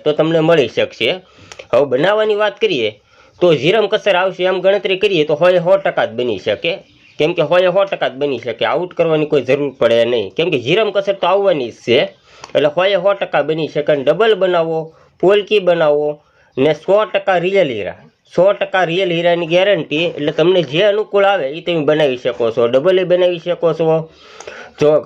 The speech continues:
કલર તમારે ડબલમાં બનાવવો હોય તો ડબલ ય બની શકે, અને પોલકી બનાવવું હોય તો પોલકી બની શકે. અને સાઇઝની અગિયારની સાઇઝ છે,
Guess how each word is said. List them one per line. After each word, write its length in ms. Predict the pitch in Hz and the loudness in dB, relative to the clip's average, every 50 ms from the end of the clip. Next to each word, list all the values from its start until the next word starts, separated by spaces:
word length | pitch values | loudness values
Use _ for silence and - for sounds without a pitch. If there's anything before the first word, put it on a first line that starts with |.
| - - _ _ _ _ _ | -6 -16 _ _ _ _ _
કલર 260 | - 156 180 190 190 180 | -2 0 2 2 0 0
તમારે 300 | 170 190 170 175 170 170 | 0 -2 0 0 0 0
ડબલમાં 500 | 165 147 143 165 180 180 175 175 170 170 | -2 -2 0 0 0 0 0 -2 0 0
બનાવવો 340 | 190 214 214 180 139 110 101 | 2 2 2 2 0 0 -2
હોય 160 | 101 95 - | -4 -4 -6
તો 180 | - - - 180 | -6 -2 0 0
ડબલ 280 | 208 220 233 214 233 220 | 0 0 0 2 2 2
ય 60 | 196 | 2
બની 280 | 165 175 180 185 170 147 | 2 2 2 2 0 0
શકે, 220 | - 160 151 - 160 | -2 -4 -2 0 -2
અને 100 | 151 147 | -2 -2
પોલકી 460 | - - 165 185 196 202 - 214 208 | -2 0 0 0 0 0 -2 -4 -2
બનાવવું 380 | 196 208 220 220 196 165 147 | 0 2 2 2 2 2 0
હોય 180 | 139 123 123 135 135 - | -2 -2 -4 -4 -6 -8
તો 60 | 147 | -8
પોલકી 420 | 147 - 190 208 214 208 208 202 190 | -2 0 2 2 2 2 -2 -2 -2
બની 300 | 165 175 175 170 165 165 | -2 -2 -2 0 -2 0
શકે. 100 | - 160 | 0 -2
અને 160 | 135 - - - | -2 -4 -6 -6
સાઇઝની 440 | 143 156 185 185 190 208 202 196 196 | -6 -4 -4 -4 -4 -2 -2 -2 -2
અગિયારની 640 | - 185 180 175 185 220 226 208 190 180 147 117 | -4 -6 -8 -4 -2 0 0 0 0 -4 -6 -6
સાઇઝ 300 | - - 107 95 90 - _ | -4 -4 -4 -4 -4 -8 _
છે, 120 | - - | -12 -12